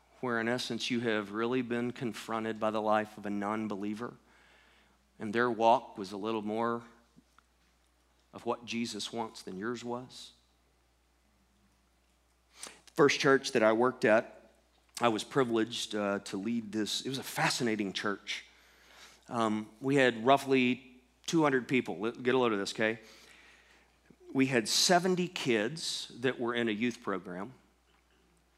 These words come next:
We had two middle-aged adults that were in their upper twenties. Their names were Mark and Jennifer Yarbrough. And then everybody else was over the age of seventy-five.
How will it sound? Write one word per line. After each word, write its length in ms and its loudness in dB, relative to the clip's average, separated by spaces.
We 160 0
had 360 2
two 460 0
middle-aged 720 4
adults 840 -2
that 200 -2
were 180 0
in 260 0
their 320 4
upper 260 2
twenties. 600 -4
Their 160 -2
names 300 -2
were 140 -2
Mark 300 0
and 100 -2
Jennifer 360 -4
Yarbrough. 520 -2
And 140 2
then 240 0
everybody 560 4
else 240 4
was 140 -6
over 160 -2
the 120 0
age 200 0
of 80 -8
seventy-five. 840 -6